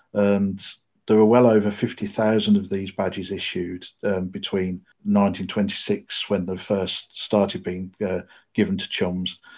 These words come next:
and nineteen seventy-five. Although it's very difficult to actually find, um, definite information to identify an individual chum from that badge,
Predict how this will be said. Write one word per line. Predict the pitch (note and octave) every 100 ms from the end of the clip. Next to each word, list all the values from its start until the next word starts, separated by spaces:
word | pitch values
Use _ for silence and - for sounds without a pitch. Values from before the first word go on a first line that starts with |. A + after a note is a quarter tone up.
| - -
and | G2+
nineteen | G2 F#2+ G2
seventy-five. | G2 G2 G2 F#2 G#2 - - A2+ G#2 F#2+ - _ _
Although | - A2+ A#2+ A#2 A2 G2+
it's | A#2+ G#2
very | - B2+ A#2 A2+
difficult | G#2 A#2+ - _ - A#2 G#2+
to | -
actually | G#2 - G#2
find, | - G#2+ G2+ G2 - -
um, | A2 G2+ G2 G2 F#2 - - - _ _ _ _
definite | - A2+ - G#3 G#3+
information | G#3 G3+ G3+ G3+ G3+ - F#3
to | - G2+
identify | G2 G2 G2+ G2+ - G#2 F#2+ F#2 - - - -
an | G2+
individual | G2+ F#2+ G2 G2 G2+ F#2
chum | - A#2
from | G#2+ F#2+
that | F2+ -
badge, | - E2+ - -